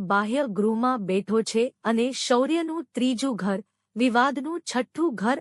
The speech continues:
અને યુદ્ધનું સાતમું ઘર ઇઝરાયલને જન્મથી જ દુશ્મનોથી ઘેરાયેલું દેશ બનાવે છે. વર્ષ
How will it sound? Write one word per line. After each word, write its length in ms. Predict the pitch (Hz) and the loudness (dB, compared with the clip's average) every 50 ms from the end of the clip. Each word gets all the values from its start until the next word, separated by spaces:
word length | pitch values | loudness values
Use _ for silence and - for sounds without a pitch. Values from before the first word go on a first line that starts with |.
| - - | -4 -4
અને 220 | 220 233 240 247 262 214 180 | -2 0 0 0 0 -2 -2
યુદ્ધનું 500 | 214 247 247 214 254 277 311 339 349 359 | 0 0 0 0 -2 -4 -4 -4 -6 -6
સાતમું 560 | - - - 214 220 233 - 311 311 339 339 277 | -4 0 2 4 4 2 0 -4 -6 -4 -4 -4
ઘર 260 | 190 202 233 269 302 - - | -2 0 0 0 -2 -2 0
ઇઝરાયલને 640 | 247 247 196 196 220 226 226 240 262 262 254 247 254 285 294 220 | 0 0 2 2 2 2 2 2 2 0 0 0 0 -2 -2 -4
જન્મથી 580 | 180 - 226 240 262 330 349 330 - - 311 349 | -2 0 0 0 0 -2 -4 -6 -2 0 2 2
જ 140 | - - 277 220 | 2 0 -4 -4
દુશ્મનોથી 800 | 196 190 247 247 - - 294 285 277 269 277 294 - - 320 349 311 | -2 0 0 0 0 -2 -4 -2 -2 0 -2 -2 -2 2 2 2 2
ઘેરાયેલું 760 | 214 185 196 220 226 240 240 240 247 247 254 285 302 262 202 | 0 0 2 2 4 4 4 2 2 0 -2 -2 -4 -2 2
દેશ 320 | 180 214 247 302 302 - - | 4 4 4 4 0 -4 -4
બનાવે 440 | 196 196 180 180 180 180 175 185 180 | -2 -2 -2 0 -2 -2 -2 -2 -4
છે. 180 | 160 - 202 170 - 202 _ _ _ _ _ _ _ _ _ _ _ _ _ _ _ _ _ _ _ _ _ _ _ _ _ _ _ _ - | -4 -4 -4 -6 -6 -6 _ _ _ _ _ _ _ _ _ _ _ _ _ _ _ _ _ _ _ _ _ _ _ _ _ _ _ _ -4
વર્ષ 360 | 214 220 277 330 403 392 - | 2 4 4 4 4 2 0